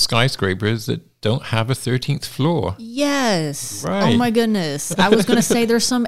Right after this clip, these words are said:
Speaker 2: airlines that don't have a thirteen row.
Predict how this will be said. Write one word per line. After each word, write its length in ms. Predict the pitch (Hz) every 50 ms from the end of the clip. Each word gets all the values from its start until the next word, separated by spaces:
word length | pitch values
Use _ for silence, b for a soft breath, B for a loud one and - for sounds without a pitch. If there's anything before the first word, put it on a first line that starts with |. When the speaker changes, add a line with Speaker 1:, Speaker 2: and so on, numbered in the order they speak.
| -
Speaker 2:
airlines 680 | - 226 233 247 269 277 269 254 240 226 214 202 202 180
that 180 | 190 214 214 202
don't 220 | 208 226 226 -
have 160 | 202 220 226 220
a 80 | 220
thirteen 1040 | 214 - - 226 220 - - - - - 226 226 220 220 220 214 220 214 214 208 190 - _ _ -
row. 680 | 196 185 208 220 240 254 240 175 139 107 82 90 147